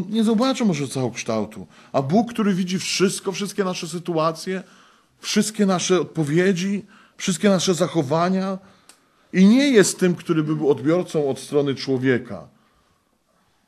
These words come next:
Bo zawsze ten człowiek jeden taki, drugi jest różny i zawsze coś tam innego. Bóg jest doskonałym odbiorcą. On wie, jaka jest prawda.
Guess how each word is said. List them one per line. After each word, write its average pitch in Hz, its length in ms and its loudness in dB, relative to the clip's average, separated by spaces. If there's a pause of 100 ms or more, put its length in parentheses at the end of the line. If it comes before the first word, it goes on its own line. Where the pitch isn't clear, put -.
(280)
Bo 185 160 0
zawsze 226 360 2
ten 170 160 2 (200)
człowiek 170 400 0
jeden 185 240 2
taki, 175 300 -2
drugi 160 300 -2
jest 156 220 0
różny 170 380 -2
i 151 40 -4
zawsze 156 340 -2 (280)
coś - 180 -6
tam 147 180 -2
innego. 120 360 -2 (300)
Bóg 110 200 -10
jest 117 140 -8
doskonałym 117 760 -14
odbiorcą. 98 600 -20 (920)
On 107 120 -12
wie, 110 260 -4
jaka 131 260 -4
jest - 200 -10
prawda. 113 600 -10